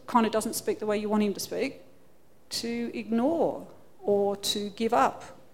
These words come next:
or to say, "God doesn't speak to me." And man, that'd be really seriously sad. Like, what if,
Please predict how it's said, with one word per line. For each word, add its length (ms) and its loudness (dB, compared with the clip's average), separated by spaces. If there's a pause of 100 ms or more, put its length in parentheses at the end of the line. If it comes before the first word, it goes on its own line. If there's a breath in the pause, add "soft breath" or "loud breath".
(200)
or 240 2
to 160 -8
say, 300 -4
"God 260 0
doesn't 280 0
speak 340 -4
to 120 -4
me." 440 -2 (800 soft breath)
And 180 4
man, 360 8
that'd 200 4
be 140 -2
really 280 0
seriously 520 -2
sad. 440 0 (680)
Like, 140 -12
what 140 8
if, 420 4